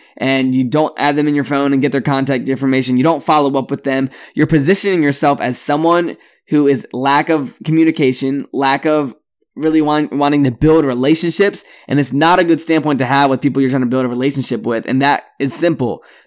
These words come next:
Position yourself differently. Whenever I meet someone, I make sure I've remembered their name, I write it down in my notes. If I, if I have paper, I'll write it down on paper.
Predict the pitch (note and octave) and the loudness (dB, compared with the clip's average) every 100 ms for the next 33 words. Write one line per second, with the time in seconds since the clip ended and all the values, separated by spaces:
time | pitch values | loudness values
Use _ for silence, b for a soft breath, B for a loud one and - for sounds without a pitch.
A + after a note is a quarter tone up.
0 | - D3+ C#3+ F#3 G3+ F3+ - E3 D3+ C3+ | -2 0 2 0 0 0 2 2 0 -4
1 | A2 D3+ D#3 C3 A#2 F2+ - B - F#3 | -2 0 0 -4 -6 -8 -12 B -2 2
2 | G#3 G3 F3+ F3+ D3+ C3+ C3 C3+ D#3 D#3+ | 4 4 2 0 0 0 0 0 0 0
3 | D#3+ C#3+ B2 B2+ D3+ D#3+ F3 D3+ D3 D3 | 0 0 0 0 0 0 2 2 2 -2
4 | - C3 A#2+ C#3+ E3 D3 C#3+ D#3 D#3+ D#3 | -2 -2 2 2 2 0 0 2 2 2
5 | C3+ C#3 - B B - D3 C3+ C3 B2+ | 2 0 -2 B B -4 0 0 0 2
6 | C#3 C#3+ - D3+ D3+ D3+ G#2+ C3 C3+ C#3 | 2 2 2 0 2 2 2 0 0 0
7 | C3+ C3+ C#3+ D#3 D3+ B2 C3 | 0 0 2 2 2 0 -2